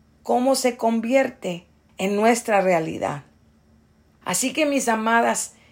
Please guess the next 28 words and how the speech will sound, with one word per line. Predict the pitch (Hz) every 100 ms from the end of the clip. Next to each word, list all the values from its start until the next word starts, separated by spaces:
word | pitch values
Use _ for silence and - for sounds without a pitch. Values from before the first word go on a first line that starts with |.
| _ _
sigamos | - - 190 208 233 247 269 262 - -
adelante, | 180 185 175 175 175 202 190 - - _ _ _ _ _ _ _ _ _
confiando | 220 208 196 247 262 277 294 233
en | 220
el | 190
Señor, | - 202 214 226 190 - _ _ -
quien | 247 247
es | 254
el | 262 240
único | 269 359 370 370 285
que | 247 -
conoce | 233 233 247 247 - - - _ _ -
el | 220 185
principio | 208 220 226 - 330 370 349 370 381
y | 330
el | 294
fin | 240 - 330 311
de | 226 202
todas | 220 214 202
las | 185 -
cosas, | - 202 208 190 - - - -
porque | 190 208
la | 214 202
palabra | - 185 214 247 262
de | 254 233
Dios | 254 247 220
nos | 240 233
dice | 226 277 262 185 -